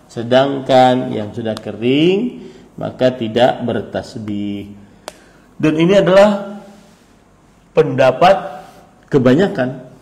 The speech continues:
ataupun paling banyak dari para ahli tafsir. Berdasarkan firman Allah, "Wa in min syai'in illa yusabbihu bihamdi."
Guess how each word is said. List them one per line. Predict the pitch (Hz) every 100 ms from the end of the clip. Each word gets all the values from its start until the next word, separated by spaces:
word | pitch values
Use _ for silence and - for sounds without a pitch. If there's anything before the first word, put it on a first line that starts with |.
| _ _ _
ataupun | 117 120 123 120 165 180 -
paling | 165 175 185 147
banyak | 131 185 165 123
dari | 107 107
para | - 110 -
ahli | 107 95 104
tafsir. | 104 85 - - 92 82 80 82 80 80 - _ _ _ _ _ _ _ -
Berdasarkan | 101 98 98 139 139 123
firman | 117 104
Allah, | 101 101 139 170 -
"Wa | - 113
in | 110
min | 107
syai'in | 104 156 170 175
illa | 190 208
yusabbihu | 170 196 175 196 196
bihamdi." | 196 165 135